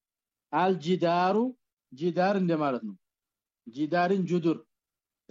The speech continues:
ምስለ ኪታብን ኩቱብ፣ ኪታብ ለአንዱ ሲሆን ኩቱብ ለብዙዎቹ ነው። ጂዳር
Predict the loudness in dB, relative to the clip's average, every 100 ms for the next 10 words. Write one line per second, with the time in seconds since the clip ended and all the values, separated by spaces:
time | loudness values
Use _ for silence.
0 | _ _ _ _ _ _ -6 -4 0 0
1 | 2 0 2 0 0 0 -2 0 -2 -4
2 | _ _ _ _ -4 0 0 2 0 0
3 | 0 2 2 0 0 -2 0 0 2 0
4 | -2 -2 -4 -10 -10 _ _ _ _ _
5 | _ _ _ _ _ _ _ -20 -4 -2
6 | 2 2 2 0